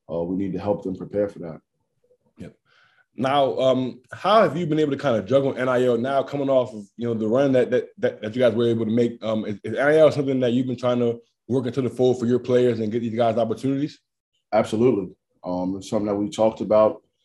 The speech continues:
Speaker 1: Um, it's just such an unknown, right, of do's and don'ts and, um, what you're allowed to do with that stuff. So, uh, we, we, we are a work in progress, um, with the N I L stuff, but I'm looking forward to it, and I hope that, um,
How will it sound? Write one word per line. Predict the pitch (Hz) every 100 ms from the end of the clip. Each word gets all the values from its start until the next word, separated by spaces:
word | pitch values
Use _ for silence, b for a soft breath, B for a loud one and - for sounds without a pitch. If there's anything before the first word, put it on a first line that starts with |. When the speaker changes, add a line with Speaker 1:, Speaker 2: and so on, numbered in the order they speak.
| _ _ -
Speaker 1:
Um, | 98 98
it's | 101
just | - 123 -
such | 123 117
an | 92 117
unknown, | 120 104 110 117 98 90 87
right, | 101 101
of | 82 90 82 -
do's | 107 113 113 98
and | - -
don'ts | 110 113 104 95
and, | 90 87 - b b b -
um, | 90 87 90
what | 104
you're | 107 95
allowed | 101 107 101
to | 92
do | 104 107
with | 107 107
that | 104 98
stuff. | - 110 -
So, | - 95 92 - b b b 87
uh, | 92
we, | 92 120
we, | 107 135
we | 113 131 131
are | 123 117 104
a | 101
work | 107 117 117
in | 95
progress, | 110 113 113 120 120 - _ -
um, | 92 95 90 90 85
with | 104 117
the | 104
N | 110
I | 107
L | 110 110
stuff, | - 110 -
but | 98
I'm | 110
looking | 107 98 95
forward | 104 110 104
to | - 107
it, | 98
and | 92
I | 95
hope | 101 104 -
that, | 92 95
um, | 92 92 92